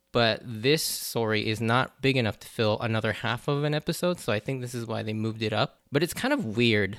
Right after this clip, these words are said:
uh, you know, that this is just inserted right there, and it, it really doesn't make much sense. But it really doesn't make too much of a difference, so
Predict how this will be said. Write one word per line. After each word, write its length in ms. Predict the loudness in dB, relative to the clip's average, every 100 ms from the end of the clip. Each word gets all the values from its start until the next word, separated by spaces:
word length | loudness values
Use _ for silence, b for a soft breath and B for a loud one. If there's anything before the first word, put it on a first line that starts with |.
| -4
uh, 200 | -2 -2
you 200 | -2 0
know, 240 | 0 0 -4
that 260 | -4 -6 -6 -16 -2
this 240 | 0 0
is 100 | -6
just 200 | -8 -8 _ -16 -16 -4
inserted 540 | 0 0 0 -2 -2 -2
right 300 | -2 -2 0
there, 240 | 0 0
and 80 | 0
it, 140 | -4 -6
it 120 | -4
really 220 | 0 0
doesn't 220 | 0 0 0
make 140 | -2
much 200 | -4 -4
sense. 440 | -2 0 -2 -6 -20 _
But 340 | 0 2 2 _ -4
it 160 | 0
really 240 | 4 4 4
doesn't 360 | 2 0 0
make 280 | 0 -2 _
too 240 | -2 0 0
much 180 | 0
of 140 | -2 -2
a 20 |
difference, 460 | -2 0 0 -4 -2
so 340 | 0 0